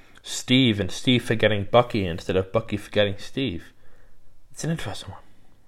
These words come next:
But that is What If. It is exploring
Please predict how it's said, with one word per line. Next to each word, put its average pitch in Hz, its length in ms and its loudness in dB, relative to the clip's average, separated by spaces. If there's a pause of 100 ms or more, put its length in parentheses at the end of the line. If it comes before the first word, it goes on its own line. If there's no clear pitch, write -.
(140)
But 90 220 -2
that 127 200 10
is 127 220 4
What 110 240 4
If. 123 340 0
It 117 80 0
is 110 100 4
exploring 110 840 4